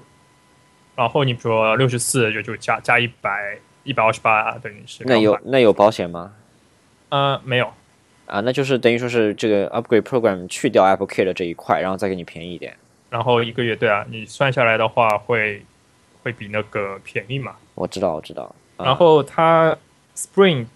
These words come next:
Speaker 1: 呃，因为 Spring 和 T-Mobile 现在就有四两，两家好像在那里死磕的感觉嘛。
Speaker 2: 嗯。
Speaker 1: 然后就在，呃，二十五号，就是 Launch Day 的之前两天，T-Mobile 又出了一个新的 promotion。
Speaker 2: 嗯。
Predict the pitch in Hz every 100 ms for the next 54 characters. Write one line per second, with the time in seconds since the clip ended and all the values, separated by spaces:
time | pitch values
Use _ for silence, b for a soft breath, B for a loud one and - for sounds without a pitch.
0 | _ 131 117 123 135 143 131 131 - 165
1 | 131 127 151 139 123 135 123 120 117 107
2 | 110 120 107 - 120 107 107 120 120 -
3 | - 113 107 123 113 113 - - - 143
4 | 139 117 101 101 98 92 - 104 90 -
5 | _ _ _ _ _ _ - 110 - 120
6 | 107 104 - _ - 156 127 143 123 110
7 | 104 107 - _ _ _ - 120 104 101
8 | 104 - 156 143 - 110 127 110 104 110
9 | 104 107 107 123 127 127 107 101 101 -
10 | - 131 - 117 113 101 104 113 104 101
11 | - _ _ _ _ _ _ _ _ -
12 | 139 135 135 156 - - 127 117 - 147
13 | 135 - - 104 107 113 95 - _ _
14 | _ _ - 110 101